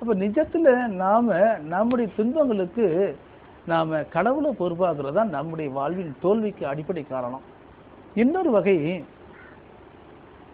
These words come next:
நீங்க கடவுளுக்கு பயப்படணும்னு அவசியமே இல்லை. ஏன்னா அது அன்பு, அன்பு, அன்பு, "அன்பே சிவம் என்பதை யாரும் அறிகிலர்." அவ்வளவுதான். அப்ப அன்பை தவிர வேற எதுவுமே இல்லை. அப்ப வேற எதுக்கு நான் பயப்படணும்?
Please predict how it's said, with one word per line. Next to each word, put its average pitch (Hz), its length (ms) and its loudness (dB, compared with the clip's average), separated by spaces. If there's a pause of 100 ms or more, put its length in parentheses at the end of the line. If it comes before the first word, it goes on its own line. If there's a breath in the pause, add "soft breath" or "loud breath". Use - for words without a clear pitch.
(200)
நீங்க 180 260 -2
கடவுளுக்கு 254 640 2
பயப்படணும்னு 190 580 0
அவசியமே 165 680 -2
இல்லை. 143 380 -4 (320)
ஏன்னா 170 300 0
அது 180 220 -2 (420)
அன்பு, 202 440 -2 (180)
அன்பு, 156 320 -4 (140)
அன்பு, 143 320 -4 (320)
"அன்பே 160 400 -2 (180)
சிவம் 165 280 -6
என்பதை 143 380 -6
யாரும் 131 340 -10
அறிகிலர்." 123 420 -10 (100)
அவ்வளவுதான். 135 400 -12 (200)
அப்ப 185 160 0
அன்பை 220 320 2
தவிர 240 300 0
வேற 208 160 0
எதுவுமே 180 440 0
இல்லை. 165 280 -2 (480)
அப்ப 175 160 -2
வேற 160 240 0
எதுக்கு 196 360 0
நான் 226 200 0
பயப்படணும்? 170 520 -2